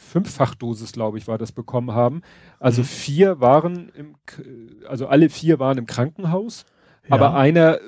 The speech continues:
Speaker 1: musste ein bisschen länger bleiben. Also drei konnten relativ schnell wieder das Krankenhaus verlassen, war
Speaker 2: Mhm.
Speaker 1: vielleicht dann mehr so Vorsichtsmaßnahme und der eine hatte dann irgendwie, oder eine hatte dann so, sahen sie den Bedarf,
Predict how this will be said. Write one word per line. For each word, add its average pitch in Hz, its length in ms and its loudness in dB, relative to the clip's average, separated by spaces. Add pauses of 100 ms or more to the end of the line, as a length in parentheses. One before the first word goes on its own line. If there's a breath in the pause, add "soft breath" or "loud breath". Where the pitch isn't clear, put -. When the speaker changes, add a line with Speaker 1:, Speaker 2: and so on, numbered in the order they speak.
Speaker 1:
musste 151 280 -12
ein 139 80 -6
bisschen 139 240 -6
länger 120 260 0
bleiben. 98 340 -14
Also 110 340 -20 (200)
drei 135 380 4
konnten 139 320 -10
relativ 123 420 -2
schnell 139 320 -2
wieder 156 160 -6
das 147 160 -12
Krankenhaus 143 480 -8
verlassen, 139 560 -2 (320 soft breath)
war 117 220 -2
Speaker 2:
Mhm. 113 40 -2
Speaker 1:
vielleicht 117 360 2
dann 113 100 -2
mehr 110 160 0
so 110 200 -8
Vorsichtsmaßnahme 135 920 0
und 113 200 -12 (160)
der 117 120 2
eine 120 220 4
hatte 123 180 4
dann 117 180 -4
irgendwie, 113 560 -10
oder 110 220 -14
eine 110 300 -4
hatte 123 160 0
dann 117 160 -6
so, 110 420 -14 (1120)
sahen 135 300 4
sie 120 80 -4
den 123 180 -2
Bedarf, 117 460 2